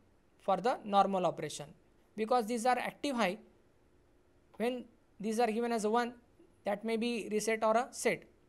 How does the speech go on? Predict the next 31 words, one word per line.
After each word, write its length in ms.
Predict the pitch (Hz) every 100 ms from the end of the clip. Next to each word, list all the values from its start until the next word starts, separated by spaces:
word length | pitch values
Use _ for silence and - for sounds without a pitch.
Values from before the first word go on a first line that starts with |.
| _ _ _ _
So 300 | - 208 214
we 100 | 208
have 160 | 226 220
connected 380 | 233 262 277 262
here 260 | 247 208 - - _ -
all 240 | 208 233
these 280 | 240 247 -
set 280 | - - 220 233
and 220 | 226 226 - 185
reset 300 | 190 233 226
input 500 | 233 247 214 214 -
to 80 | 196
the 100 | 214
ground 340 | 202 220 185 - _ _ _ _ _
so 160 | - 226
that 260 | 240 240 _ _ _ -
it 140 | 196
will 160 | 233 214
work 220 | 220 214
as 160 | 202 247
a 100 | 302 -
mod 240 | 190 196
ten 160 | 240 285
counter. 400 | 285 226 196 147 - _ _ _ _ _ _ _ _ _ _ _ _ _ _ _ _ _ _ _ _ _ _
Now 80 | 214
let 200 | 233 247
us 120 | 302
see 80 | 285
the 100 | 269
timing 400 | 269 233 269 277
diagram 380 | 240 175 180